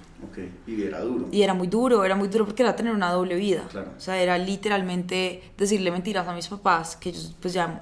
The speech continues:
Speaker 2: hemos
Speaker 1: Cada
Speaker 2: hablado
Speaker 1: cada
Speaker 2: mil
Speaker 1: ocho
Speaker 2: veces de
Speaker 1: días.
Speaker 2: eso.
Speaker 1: Mm.
Speaker 2: Cada ocho días, ojalá cada ocho días, todos los días, pues, yo me veía con ella muchísimo. Entonces era decirles mentiras, tampoco entender muy bien qué era lo que yo estaba sintiendo. Yo no,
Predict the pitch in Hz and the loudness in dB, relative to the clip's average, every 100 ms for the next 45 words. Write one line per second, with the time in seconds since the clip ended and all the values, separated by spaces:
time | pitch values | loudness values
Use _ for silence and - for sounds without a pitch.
0 | - 180 180 175 190 190 175 185 185 180 | -2 0 2 2 8 8 8 4 0 0
1 | 180 127 - - - - - - - - | 0 2 0 0 -4 -12 -18 -20 -20 -20
2 | - - - 214 196 196 196 214 214 202 | -14 -12 2 10 12 10 6 4 4 2
3 | 190 180 180 185 180 185 175 180 190 233 | 0 -2 2 2 2 2 0 2 2 4
4 | 160 - - 214 208 220 196 226 185 - | 2 0 -2 2 4 2 2 2 0 -2
5 | - 180 185 175 190 180 190 190 165 165 | -10 -6 -4 -2 0 0 -2 -4 -4 -4
6 | 226 220 175 165 175 175 180 170 - - | 0 0 -2 -6 -4 0 4 4 2 -12
7 | - 214 208 196 185 196 202 240 226 202 | 2 6 6 4 4 2 2 4 8 10
8 | 202 202 - - - 208 196 190 180 - | 8 4 -8 -6 2 4 2 -2 -2 4
9 | 214 214 214 214 190 185 180 185 208 185 | 4 6 6 6 4 0 -2 0 2 0
10 | 180 208 190 185 202 202 185 165 175 180 | 0 2 2 2 -2 -2 0 0 -2 -2
11 | 226 220 208 190 185 180 180 | 4 6 6 2 -2 -2 -6